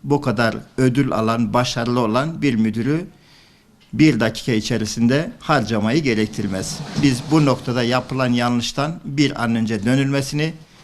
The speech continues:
ve Haydar Hoca'nın yine velilerin talepleri doğrultusunda bir an önce görevinin başına dönmesini bekliyoruz.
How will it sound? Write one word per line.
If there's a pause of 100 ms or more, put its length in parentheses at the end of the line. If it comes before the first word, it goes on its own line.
(160)
ve
Haydar
Hoca'nın (460)
yine
velilerin
talepleri
doğrultusunda
bir
an
önce
görevinin
başına
dönmesini
bekliyoruz.